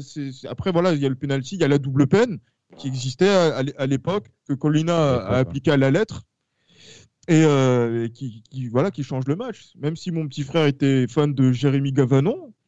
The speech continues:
Speaker 1: euh,
Speaker 2: <laughs>
Speaker 1: après le match, euh, surtout après le match, après le Partizan Belgrade, donc je salue, euh, Rudolf,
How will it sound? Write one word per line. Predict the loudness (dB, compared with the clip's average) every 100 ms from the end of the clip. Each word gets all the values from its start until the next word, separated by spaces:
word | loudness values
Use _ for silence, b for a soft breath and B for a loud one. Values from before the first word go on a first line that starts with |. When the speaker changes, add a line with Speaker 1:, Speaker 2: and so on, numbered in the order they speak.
| _ -6
Speaker 1:
euh, | -2 0 2 4 4 2 2 -2 -4
Speaker 2:
<laughs> | -6
Speaker 1:
après | -6 -4 0
le | 0
match, | 2 0 0
euh, | 0 0 -2
surtout | -8 -2 -2
après | 0
le | -2
match, | -2 -2
après | -2 -2
le | 0
Partizan | -2 -4 -4 0
Belgrade, | 2 2 0
donc | -4 -4
je | -4
salue, | -2 0
euh, | 2 0
Rudolf, | -2 0 0